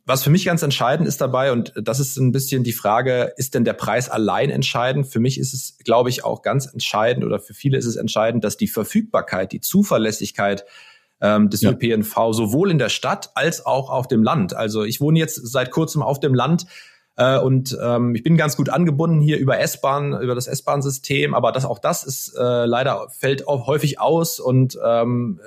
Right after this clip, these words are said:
Speaker 1: mit dem Bus ist sowieso nicht dran zu denken, irgendwie in die Stadt zu kommen. Ähm, und das ist sehr umständlich, sag ich mal. Und wenn, ähm,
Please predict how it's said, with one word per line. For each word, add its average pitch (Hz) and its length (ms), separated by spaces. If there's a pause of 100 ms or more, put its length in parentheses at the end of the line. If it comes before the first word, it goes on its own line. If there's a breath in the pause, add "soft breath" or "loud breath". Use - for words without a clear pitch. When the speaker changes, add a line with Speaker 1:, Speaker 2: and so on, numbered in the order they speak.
(140)
Speaker 1:
mit 135 140
dem 120 140
Bus 147 180
ist 131 100
sowieso 123 240
nicht 156 160
dran 131 140
zu 139 100
denken, 131 380
irgendwie 131 280
in 123 60
die 120 60
Stadt - 220
zu - 100
kommen. 147 340 (540 loud breath)
Ähm, 120 580
und 123 160
das 120 100
ist 117 120
sehr 123 200
umständlich, 120 600
sag 107 180
ich 110 120
mal. 117 340
Und 120 300
wenn, 120 340 (140)
ähm, 113 440